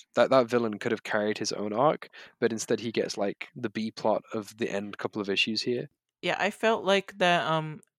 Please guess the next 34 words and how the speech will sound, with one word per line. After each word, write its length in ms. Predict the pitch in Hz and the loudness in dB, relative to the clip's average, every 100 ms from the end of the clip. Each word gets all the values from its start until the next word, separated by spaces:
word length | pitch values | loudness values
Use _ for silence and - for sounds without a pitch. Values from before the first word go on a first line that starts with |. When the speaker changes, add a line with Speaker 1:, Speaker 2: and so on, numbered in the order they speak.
| _ - | _ -8
Speaker 2:
'cause, 220 | 180 170 | -4 0
um, 280 | 160 156 - _ | 0 0 -10 _
was 200 | 147 185 | -2 0
Web 300 | 180 185 180 | 4 4 4
Warriors 440 | 175 196 190 185 175 | 2 2 4 2 2
up 220 | 147 151 | 0 0
for 120 | - 165 | -4 -6
cancellation, 1040 | - 156 151 156 147 151 - 160 160 160 | -4 -4 -4 -2 0 0 -4 -4 -4 -6
and 180 | - 151 | -4 -2
then 200 | 151 147 | -2 0
that's 260 | 143 - | 0 0
why 200 | 151 147 | 0 0
they 100 | 143 | 2
had 160 | 147 135 | 0 -2
to 100 | 143 | -2
wrap 280 | 131 131 - | 0 -2 -2
it 100 | 135 | -4
up 220 | 135 - | -4 -8
quickly? 560 | - - - 151 170 - _ - | -10 -8 -2 -2 -4 -8 _ 2
Speaker 1:
I 100 | 131 | 4
think 160 | 190 185 | 6 6
that's 140 | 151 | 6
what 100 | 117 | 8
happened. 240 | 117 110 | 8 6
I 80 | 113 | 4
don't 200 | 131 143 | 4 4
think 140 | 143 117 | 2 0
they 240 | 113 101 | 0 0
intended 480 | 104 - 110 104 98 | -2 -2 -2 -4 -6
to 80 | - | -2
stop 260 | 113 98 | 0 0
at 60 | - | 0
eleven 300 | 98 101 101 | 0 0 -2
issues. 560 | 107 - 202 196 - | -4 -4 -4 -6 -8